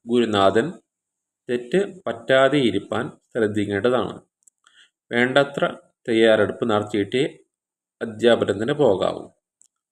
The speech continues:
ആരും സർവജ്ഞരല്ലല്ലോ. തെറ്റുകൾ പറ്റാൻ എളുപ്പമാണ്. അതുകൂടാതെ കഴിക്കണമെങ്കിൽ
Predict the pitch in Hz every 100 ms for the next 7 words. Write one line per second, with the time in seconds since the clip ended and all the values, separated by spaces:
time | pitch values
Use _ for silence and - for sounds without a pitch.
0 | - 101 104 107 156 185 - _ _ _
1 | 151 123 101 - 147 139 92 90 85 87
2 | _ _ _ - - _ _ _ _ -
3 | 139 175 185 180 110 - 110 123 - _
4 | - 135 - 107 95 87 85 - _ _
5 | _ _ _ - 135 151 147 117 104 92
6 | 101 151 - _ _ 135 131 - 117 98
7 | 98 120 180